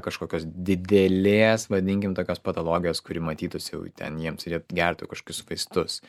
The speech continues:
Ir jie yra tarp, amžiaus grupėje tarp aštuoniolikos ir septyniasdešimt metų, jie gali tą pabandyti. Ir vieną kartą pabandyti, ta prasme, pažiūrėti, kaip jausis ir kas bus. Nes to pašalinio poveikio nėra. Yra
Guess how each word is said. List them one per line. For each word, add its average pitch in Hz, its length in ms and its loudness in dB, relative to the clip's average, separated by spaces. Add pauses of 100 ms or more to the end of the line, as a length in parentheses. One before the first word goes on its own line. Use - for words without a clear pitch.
(360)
Ir 95 120 4
jie 98 120 6
yra 110 200 8
tarp, 104 240 2
amžiaus 101 440 2
grupėje 95 440 2
tarp 92 160 -2
aštuoniolikos 95 560 -2
ir - 40 -8
septyniasdešimt 90 720 -4
metų, 107 360 2 (480)
jie 139 160 6
gali 139 320 4
tą 92 160 2
pabandyti. 92 680 0 (220)
Ir 101 320 6
vieną 110 320 6
kartą 107 300 2
pabandyti, 98 500 4
ta 87 80 0
prasme, 90 240 -6
pažiūrėti, 90 480 0
kaip 87 240 -4
jausis 92 400 2
ir - 160 -10
kas 87 160 -4
bus. 87 240 -6
Nes 92 80 -4
to 120 240 4
pašalinio 120 560 0
poveikio 123 480 4
nėra. 120 320 6
Yra 95 220 6